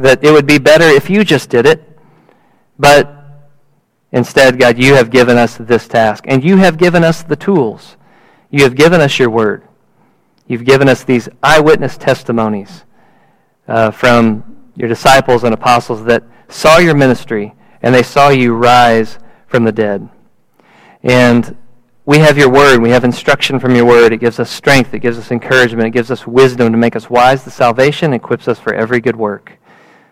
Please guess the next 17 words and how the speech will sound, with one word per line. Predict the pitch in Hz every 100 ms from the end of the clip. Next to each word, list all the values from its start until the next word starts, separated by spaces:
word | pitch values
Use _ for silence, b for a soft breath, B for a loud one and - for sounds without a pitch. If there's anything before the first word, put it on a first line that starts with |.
| _
We | 117
thank | 131 127
you |
for | 117 131
your | 120
word. | 120 117 113
We | 110
thank | 151 160
you | 170
for | 160
your | 139
Holy | 135 147
Spirit | - - 147 139
that | 123
dwells | 123 123 131 131
within | 120 139
us. | 120 107 -